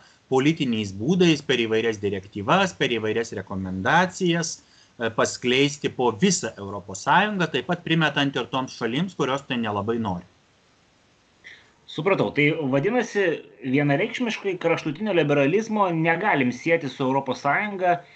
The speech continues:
Speaker 2: ir, ir, ir, ir, ir turim pripažint, kad, e, stiprų nacionalistinį, galbūt, vystymąsi tokį kaip Didžiojoje Britanijoje turinčios, e, šalys, jos irgi yra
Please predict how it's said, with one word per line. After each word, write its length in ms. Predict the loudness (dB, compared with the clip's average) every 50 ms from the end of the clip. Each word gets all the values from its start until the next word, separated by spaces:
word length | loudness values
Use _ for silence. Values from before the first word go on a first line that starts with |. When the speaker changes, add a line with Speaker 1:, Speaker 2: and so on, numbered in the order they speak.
| -20 -20 -20 _ _ -4
Speaker 2:
ir, 260 | 0 0 2 2 2
ir, 220 | 0 0 -2 -2 -2
ir, 140 | -2 0 0
ir, 220 | 0 0 0 -2 -2 -4
ir 100 | -4 -4
turim 240 | -4 -4 -2 -2 -2
pripažint, 400 | -2 -2 0 0 0 0 -2 -2
kad, 200 | -4 -4 -4 -2
e, 400 | 0 2 2 4 4 2 2 -2 -4 -10 _ _
stiprų 640 | -20 -20 -20 -14 _ -2 -2 -2 0 2 4 6 6 6 6 6
nacionalistinį, 800 | 4 4 2 2 2 2 4 2 2 0 0 0 2 2 2 2 0 0 -2
galbūt, 300 | -2 -2 -2 -2 -2 -2
vystymąsi 480 | -2 -2 -2 -2 -2 -2 -2 -4 -6 -4
tokį 220 | -4 -4 -4 -2 -4
kaip 160 | -6 -6 -4
Didžiojoje 320 | 0 2 2 4 4 2 0 -6 _ -8 -6
Britanijoje 640 | -4 -2 0 0 0 0 0 0 2 2 0 0 -2 -8 -16 -20 -20 -20 _ -6 -4
turinčios, 480 | -2 0 0 0 0 0 0 -2 -2 -2
e, 800 | 0 2 2 4 4 4 2 2 0 -2 -8 -8 -6 -6 -8 -8 -8 -12 _ _ _ _
šalys, 560 | -6 -2 2 4 4 4 4 2 0 -2 -4
jos 300 | -4 -4 -4 -4 -6 -6 -2 0
irgi 640 | 2 2 2 2 2 2 4 4 2 0 0 -4 -6 -10 _ _ _ _ -4
yra 260 | -2 0 0 0 0